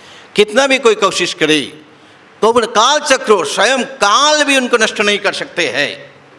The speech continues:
काल चक्र की हिम्मत नहीं है।" देखिए, गर्भ में कौन है? भगवान के शुद्ध भक्त है। काल चक्र की हिम्मत नहीं है उसको कुछ करने के लिए, डर, वो भी डरते हैं कृष्ण भक्तों को देखकर।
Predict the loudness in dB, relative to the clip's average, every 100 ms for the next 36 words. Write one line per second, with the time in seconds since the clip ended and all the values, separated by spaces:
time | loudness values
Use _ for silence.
0 | -20 -20 -16 -2 0 0 0 -2 -2 -2
1 | 0 0 0 0 2 2 0 -6 -14 -4
2 | -2 0 0 0 0 -2 0 0 2 0
3 | -2 -8 -16 -14 -6 -2 0 -2 -6 -12
4 | -12 -12 -12 -8 -10 -4 -4 -2 -6 -10
5 | -14 -20 -20 -8 -2 -2 -2 -6 -6 -8
6 | -2 -2 -2 -6 -8 -6 -8 -12 -14 -12
7 | -10 -10 -12 -12 -14 -14 -18 -20 -20 -20
8 | -20 -20 -20 -10 -2 -2 -2 -6 -2 0
9 | 0 0 -2 0 0 0 -2 -6 -18 -20
10 | -12 -10 -6 -6 -8 -10 -12 -10 -12 -12
11 | -14